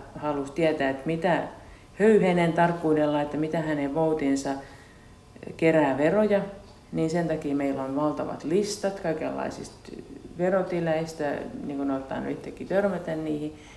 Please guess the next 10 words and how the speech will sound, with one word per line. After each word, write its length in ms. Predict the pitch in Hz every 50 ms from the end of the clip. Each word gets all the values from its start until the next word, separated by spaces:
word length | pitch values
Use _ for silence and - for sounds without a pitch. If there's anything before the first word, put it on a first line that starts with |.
| - -
Ja 80 | - 220
niissä 240 | 233 226 220 - 208
kerrotaan 460 | - 196 190 185 180 - 165 160 165
sitten 300 | 165 175 - - 196 202
myös 220 | 220 220 208 214
sattumalta 520 | - 208 202 202 - 185 180 170 160 160 165
ja 140 | 160 160 156
vahingossa 520 | 160 156 156 147 139 139 139 139 - 147
myös 340 | 147 143 135 139 143 143 - - - - - - - - - - - -
arjesta, 640 | 160 156 151 143 135 139 135 135 - - - 135